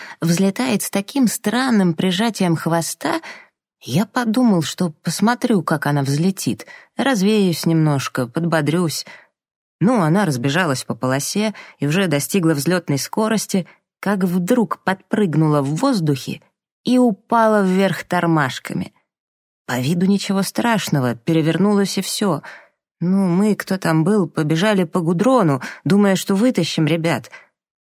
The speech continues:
А на полпути увидели что-то на полосе. Это была голова пилота. Проссер поглядел на Джин, но она, повернувшись спиной к нему,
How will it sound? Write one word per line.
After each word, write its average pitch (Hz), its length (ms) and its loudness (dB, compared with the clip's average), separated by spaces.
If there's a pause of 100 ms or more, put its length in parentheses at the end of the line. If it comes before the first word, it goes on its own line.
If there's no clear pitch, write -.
А 160 80 0
на 180 140 4
полпути 185 880 -2 (500)
увидели 185 480 2
что-то 180 480 -2
на 175 120 2
полосе. 160 720 -4 (720)
Это 135 200 -6
была 143 560 -2 (480)
голова 139 440 0
пилота. 123 640 -6 (1040)
Проссер 151 420 -2
поглядел 143 600 -2
на 135 160 0
Джин, 160 400 -2 (600)
но 156 100 2
она, 147 160 2
повернувшись 147 680 0
спиной 135 380 -2
к - 140 -10
нему, 143 320 0